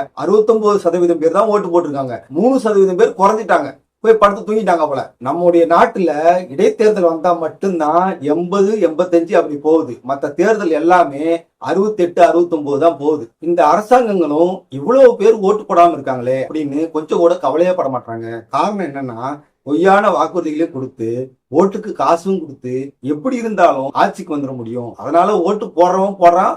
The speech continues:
போடாதவன் போடாம போயிட்டு போறான் அப்படின்னு தான் அவங்க நினைக்கிறாங்க. நிறைய பேரு ஒரு நாள் லீவு கிடைக்குது, படுத்து தூங்கலாம் அப்படின்னு நினைக்கிறாங்க. இந்த நிலைமையில இருந்து மாறணும்னா எல்லாரும் கட்டாயமா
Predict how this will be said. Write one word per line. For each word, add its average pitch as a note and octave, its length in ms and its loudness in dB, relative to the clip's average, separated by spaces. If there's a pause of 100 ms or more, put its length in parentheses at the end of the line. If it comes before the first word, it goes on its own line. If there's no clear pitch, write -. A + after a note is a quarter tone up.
(140)
போடாதவன் A3+ 540 6
போடாம F#3 360 2
போயிட்டு D3+ 300 0
போறான் C3 340 0
அப்படின்னு D3+ 320 0
தான் F#3 100 4
அவங்க D3 200 -4
நினைக்கிறாங்க. B2 380 -8 (180)
நிறைய G#3 240 6 (120)
பேரு D#3+ 260 4 (360)
ஒரு E3 160 4
நாள் G3+ 180 4
லீவு A3+ 240 2
கிடைக்குது, D3+ 360 0 (180)
படுத்து E3+ 340 2
தூங்கலாம் E3+ 400 2 (160)
அப்படின்னு D3+ 320 2
நினைக்கிறாங்க. C#3 400 -4
இந்த D3 160 -4
நிலைமையில A3 320 2
இருந்து F#3+ 260 -2
மாறணும்னா D3+ 540 0 (400)
எல்லாரும் G#3+ 460 6
கட்டாயமா G3+ 440 2